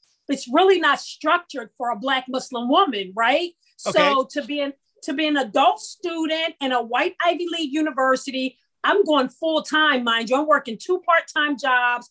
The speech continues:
Speaker 1: going to school full time, raising four children. It was really difficult. And I was very relieved to get to the School of Social Work where it was more open and relaxed.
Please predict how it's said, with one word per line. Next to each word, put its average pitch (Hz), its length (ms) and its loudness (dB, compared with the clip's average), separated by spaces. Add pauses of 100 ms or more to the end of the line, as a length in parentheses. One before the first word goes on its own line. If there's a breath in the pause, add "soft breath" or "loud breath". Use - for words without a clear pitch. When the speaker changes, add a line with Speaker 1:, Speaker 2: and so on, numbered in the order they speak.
(280)
Speaker 1:
going 262 140 -6
to 247 60 -8
school 330 340 -2 (100)
full 320 220 0
time, 262 500 0
raising 294 420 -2
four 320 140 -4
children. 247 560 -2 (320 loud breath)
It 349 120 4
was 370 220 4
really 381 240 8
difficult. 240 640 0
And 262 140 2
I 339 80 4
was 254 220 -2
very 294 440 2
relieved 247 440 -6
to 269 100 -12
get 269 200 -4
to 247 80 -10
the 247 100 -2
School 254 280 -2
of 240 100 -2
Social 262 440 0
Work 208 260 0 (380 soft breath)
where 294 200 4
it 269 100 -2
was 269 120 0
more 269 300 4
open 262 400 2
and 233 100 -4
relaxed. 220 760 -6